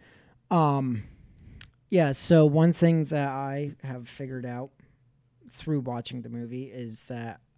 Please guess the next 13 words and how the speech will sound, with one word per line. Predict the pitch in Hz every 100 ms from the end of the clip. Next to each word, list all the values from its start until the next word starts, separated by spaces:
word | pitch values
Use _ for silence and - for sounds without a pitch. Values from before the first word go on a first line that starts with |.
| -
um, | 110 104 98 110 _ _ _ _ _ _
this | 170 160
is | 151 131 - - -
almo-, | 156 156 - -
it's | 175 233
almost | 262 247 -
like | 180 160 _
this | 165 143
is | 110 -
two | - 180
stories | - 170 156 156 147
in | 143 117
one, | 113 123 156